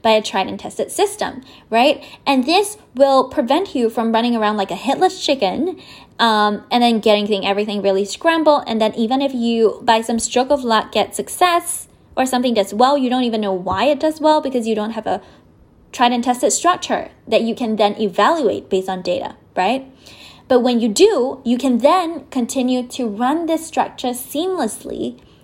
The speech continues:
and effectively and make necessary tweaks along the way, make necessary revisions and improvements along the way. And this is going to help you run effectively to help you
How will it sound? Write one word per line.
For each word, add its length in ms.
and 100
effectively 640
and 160
make 160
necessary 520
tweaks 340
along 300
the 80
way, 440
make 140
necessary 540
revisions 600
and 100
improvements 560
along 280
the 80
way. 300
And 380
this 280
is 100
going 260
to 160
help 380
you 580
run 600
effectively 1040
to 100
help 260
you 340